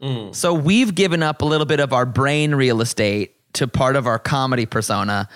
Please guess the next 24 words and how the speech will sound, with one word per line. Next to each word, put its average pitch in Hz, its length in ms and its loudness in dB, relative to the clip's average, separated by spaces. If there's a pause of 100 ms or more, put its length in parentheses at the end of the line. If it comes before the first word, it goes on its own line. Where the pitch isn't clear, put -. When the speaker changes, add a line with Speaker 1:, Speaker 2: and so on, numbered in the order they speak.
(140)
Speaker 2:
They've 160 260 0
given 165 280 0
up 147 180 -2
a - 20 0
little 139 220 0
bit 127 120 0
of 127 140 0
their 113 160 0
physical 120 640 -2
real 107 220 0
estate 98 500 -4
to 123 100 -2
their 101 180 -2
drag 98 420 -4
persona. - 440 -6 (560)
Speaker 1:
Okay, 151 340 -2
now 127 160 -2
let 139 160 -2
me 147 100 -2
ask 131 260 -6
you 117 80 -6
this. 214 560 -2
Speaker 2:
Okay. 135 440 -2 (440)
Speaker 1:
What, 160 420 -2